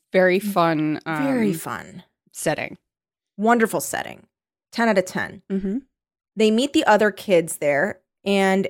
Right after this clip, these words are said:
Speaker 2: it's Sandy Lopez, Melissa, I don't know her last name,
Speaker 1: Mm,
Speaker 2: Griffin,
Speaker 1: yeah,
Speaker 2: I
Speaker 1: I
Speaker 2: don't
Speaker 1: don't
Speaker 2: know
Speaker 1: either.
Speaker 2: his last name,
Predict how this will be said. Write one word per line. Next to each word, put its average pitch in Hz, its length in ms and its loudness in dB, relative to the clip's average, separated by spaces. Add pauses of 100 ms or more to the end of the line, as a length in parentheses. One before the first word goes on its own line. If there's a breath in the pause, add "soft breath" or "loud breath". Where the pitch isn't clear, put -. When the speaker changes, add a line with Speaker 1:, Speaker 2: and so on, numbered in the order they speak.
Speaker 2:
it's - 720 0
Sandy 233 720 0
Lopez, 175 920 -2 (500)
Melissa, 202 840 4
I 190 80 4
don't 170 260 0
know 185 120 2
her 240 120 0
last 165 360 0
name, 160 500 -6 (560)
Speaker 1:
Mm, 190 180 -8
Speaker 2:
Griffin, 214 600 2
Speaker 1:
yeah, 208 100 -8
Speaker 2:
I 202 60 0
Speaker 1:
I 202 40 4
Speaker 2:
don't 196 100 -2
Speaker 1:
don't 185 200 2
Speaker 2:
know 185 80 2
Speaker 1:
either. 202 80 2
Speaker 2:
his 190 160 0
last 156 360 0
name, 143 420 -8